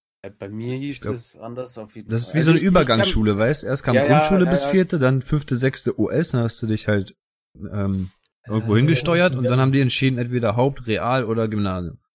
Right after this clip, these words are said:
Speaker 3: Auch so ein Ding, dass das komplett verschieden geregelt ist vom Bundesland zu Bundesland. Genauso wie die, äh, wie der Eigenbedarf bei Substanzen. Dass das alles von Land, Bundesland zu Bundesland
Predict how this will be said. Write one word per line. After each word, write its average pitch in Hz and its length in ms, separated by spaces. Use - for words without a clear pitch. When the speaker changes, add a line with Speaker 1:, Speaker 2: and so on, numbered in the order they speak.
Speaker 3:
Auch 147 140
so 135 100
ein 131 120
Ding, 135 180
dass 135 160
das 139 180
komplett 135 380
verschieden 143 560
geregelt 135 440
ist 131 100
vom 135 160
Bundesland 135 340
zu 127 120
Bundesland. 139 480
Genauso 143 500
wie 147 260
die, 143 560
äh, 143 420
wie 139 100
der 156 200
Eigenbedarf 135 960
bei 135 200
Substanzen. 135 640
Dass 131 160
das 170 100
alles 156 360
von 151 160
Land, 139 300
Bundesland 156 440
zu 143 120
Bundesland 151 480